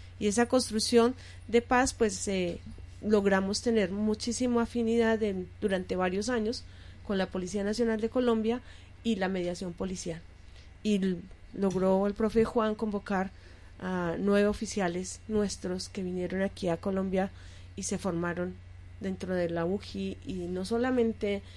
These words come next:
en mediación, sino también en que los materiales son un camino de desarrollo para muchísimos campos en el desarrollo de el cuidado y protección de Colombia.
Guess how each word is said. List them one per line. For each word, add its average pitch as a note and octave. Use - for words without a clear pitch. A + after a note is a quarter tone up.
en F#3+
mediación, F3+
sino F#3
también F#3+
en A#3
que G3
los F#3
materiales F#3+
son A3+
un A3+
camino A3
de G#3+
desarrollo F#3+
para F3+
muchísimos A3
campos G#3
en G#3
el F#3+
desarrollo F3+
de F#3+
el G3
cuidado F3+
y F3+
protección F3+
de G#3+
Colombia. F#3